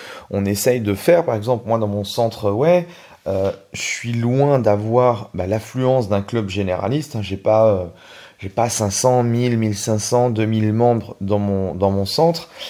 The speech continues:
Par contre, les membres qui sont à l'intérieur, euh, du club ont des similitudes en termes d'objectifs, en termes d'attentes. Et, et c'est pour ça, en fait, que, euh, bah, je peux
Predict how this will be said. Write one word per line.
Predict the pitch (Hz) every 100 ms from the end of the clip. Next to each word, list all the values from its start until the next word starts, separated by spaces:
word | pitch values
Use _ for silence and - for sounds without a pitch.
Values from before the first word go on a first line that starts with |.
| -
Par | - -
contre, | 139 143 - - -
les | 95 98
membres | 107 127 131 98
qui | - -
sont | - 107
à |
l'intérieur, | 107 101 110 101 107 113 107 - -
euh, | 87 85 80 76 - - - -
du | - 85 92
club | - 135 156 147 - - - - _ -
ont | 156 156 139
des | 110
similitudes | 107 - 101 107 104 101 - 143 139 -
en | 104
termes | 101 117 110 104
d'objectifs, | 95 110 98 92 101 - 160 165 160 -
en | 104
termes | 101 104 98 92
d'attentes. | 98 95 - 156 170 - - - - -
Et, | 110 107 104 - 98
et |
c'est | 98 107
pour | - 107 -
ça, | - - - 160 147 - -
en | 98
fait, | 98 147 160 160
que, | 123 127 139 -
euh, | 98 98
bah, | 92
je | 92 95
peux | 95 - 131